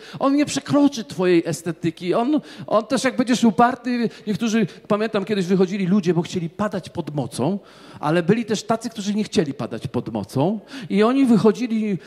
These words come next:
e, nie chcąc padać pod mocą, mówią: „No, spróbuj. Sam się spróbuj. Nic nie będziemy próbować”.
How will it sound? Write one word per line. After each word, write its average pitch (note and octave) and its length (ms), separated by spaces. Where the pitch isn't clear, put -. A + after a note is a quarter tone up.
e, E3 140
nie G#3 100
chcąc F#3 220
padać G3+ 260
pod E3 160
mocą, A3 260
mówią: F#3+ 140
„No, C#4+ 140
spróbuj. E3 400
Sam E4+ 260
się G#3+ 140
spróbuj. C3 580
Nic - 180
nie E4+ 100
będziemy D4 340
próbować”. C4 480